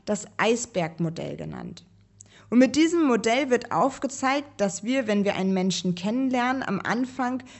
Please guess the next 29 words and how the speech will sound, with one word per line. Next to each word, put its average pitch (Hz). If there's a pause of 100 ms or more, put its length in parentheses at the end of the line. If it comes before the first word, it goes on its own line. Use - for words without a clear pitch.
(120)
nur 240
die 226
Oberfläche 175
sehen. 131 (1400)
Nur 285
die 302
Spitze 330
von 190
einem 180
Eisberg 160
guckt 247
aus 196
dem 202
Wasser, 202 (260)
nur 240
das, 247
was 240
man 226
erstmal 214
so 214
sehen 196
kann. 160
Die 180
Hautfarbe 240
oder 190
Sprache, 220
ein 196
anderer 220
Kleidungsstil, 196